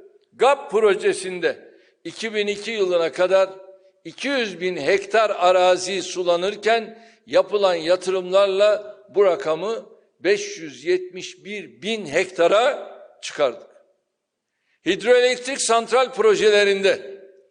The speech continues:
kamu özel sektör işbirliği sayesinde devletin sırtından altmış milyar dolar tutarında bir yatırım yükünü kaldırdık. Böylece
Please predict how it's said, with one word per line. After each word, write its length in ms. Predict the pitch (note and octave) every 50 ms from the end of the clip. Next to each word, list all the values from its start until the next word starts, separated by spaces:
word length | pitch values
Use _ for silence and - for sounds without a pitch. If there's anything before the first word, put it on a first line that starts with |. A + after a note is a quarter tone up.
| _ _ _ _ _
kamu 360 | - - F3 G3+ A#3 C4+ C#4
özel 500 | B3+ A#3 A3 G#3+ D#3 A3+ B3+ B3+ B3 A#3
sektör 500 | - - - F#3+ F#3+ F#3+ - G3 G#3+ G#3
işbirliği 600 | G#3+ G#3+ G3 - - - F#3+ F#3 F#3+ G3+ A3 A3
sayesinde 720 | - - F#3 F3 D#3+ D3+ C#3 - - C3 A#2+ A2+ G2 F2 - _ _ _ _ _ _ _ _ _ _ _ _
devletin 640 | A2 C#3 F#3 G#3 A3+ A#3 B3 A#3+ A#3+ - C4 D4 C#4
sırtından 1000 | A3 - - A3 G#3+ F#3 G#3+ G#3 A3 G#3 G3+ A3 A#3 B3 B3 A#3 - - - - - - _ _ _ _ -
altmış 640 | E3+ G3 G3 F#3+ G3+ A3+ C4+ C#4+ - - - F#3
milyar 500 | A3 A3 G#3+ G#3+ G#3+ A3+ A#3+ B3 A3+ -
dolar 380 | G#3+ G#3+ G#3+ G#3+ G3+ G3 G3 G3
tutarında 960 | - A3 - G3+ G#3+ G#3+ G#3 G#3 G3+ G3+ G3+ G#3+ A3+ A#3 G#3 D#3 - - - - - - _ _
bir 180 | - A#3 C4 B3+
yatırım 640 | A3+ G3+ F#3+ G#3 A3+ A3 G#3+ G#3+ G#3 G3+ F3+ E3+ E3+
yükünü 580 | F#3+ A3 G#3 - G#3 A3+ A#3+ C4+ C#4 C4 A#3+ - - - - - - _ _ _ _ _
kaldırdık. 560 | - D3+ D3+ C#3 A#2+ A#2 G2+ E2+ - - _ _ _ _ _ _ _ _ _ _ _ _ _ _ _ _ _ _
Böylece 640 | - G#3+ C4+ C#4 B3 G#3+ F#3 C3+ D3+ A#2+ - - -